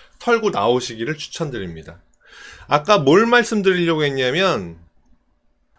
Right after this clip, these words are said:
손절하셔야 됩니다. 지금 주봉상 봤을 때,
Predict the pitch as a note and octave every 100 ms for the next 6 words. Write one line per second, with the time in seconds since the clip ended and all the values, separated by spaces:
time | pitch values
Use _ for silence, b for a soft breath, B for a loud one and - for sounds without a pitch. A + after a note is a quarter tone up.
0 | b b b b _ - A#3+ A#3+ A3+ A3+
1 | A3 G3 F3 C#3 A#2 G#2 G#2 G2+ F2 -
2 | _ - C3+ B2+ E3 G#3 G#3 D3+ G2+ A2
3 | A#2 D3 C#3+ A2+ A2+ G2+